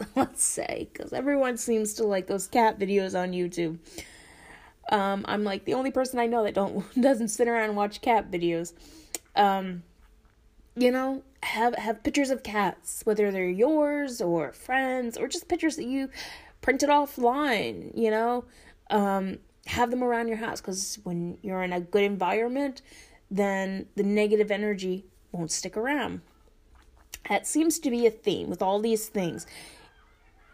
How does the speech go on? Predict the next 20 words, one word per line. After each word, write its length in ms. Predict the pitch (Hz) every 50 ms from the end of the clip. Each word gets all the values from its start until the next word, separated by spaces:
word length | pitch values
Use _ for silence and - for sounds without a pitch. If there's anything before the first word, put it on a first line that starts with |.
| - - - -
They 280 | 202 196 185 214 208 214
will, 400 | 208 202 214 214 208 202 196 190 - - - - - _ - - - - - _
they 200 | - 226 220 208
help 320 | 190 202 233 226 185 175 - - _
boost 520 | 254 277 320 370 349 - - - - -
your 420 | 233 240 233 233 226 220 208 - - - _ _ _ _ _ - _ _ _ _ -
mood, 640 | 220 220 240 294 320 277 226 196 185 196 208 - - - - - - - - - -
so 180 | - - - 220
then 220 | 202 220 214 214
the 60 | 208
negative 500 | 208 208 214 240 269 277 285 247 226 214
energy 580 | 196 190 190 190 185 180 175 190 185 185 185 180 - - _ _ _ _ _ _ _ _ _ _ _ _ _ _ _ _ 196 170 -
doesn't 300 | - 220 196 196 196 170
stick 240 | - - 202 175
around. 560 | - 175 175 170 - - - - - - 208 - _ _ _ _ _ - - - - - - - - - _ - _ _ _ _ _ _ _ _ _ _ _ _ _ _ _ _ _ _ _ _ _ _ _ _ _ _ _ _ _ _ _ _ _ _ _ _ _ _ _ _ _ _ _ _ _ _ _ _ _ _ _
Soak 260 | 254 247 240 - -
yourself 420 | 254 240 - - - 240 240 233 233 - - -
in 100 | 214 208
a 100 | - 190
bath. 340 | 185 - 202 196 208 208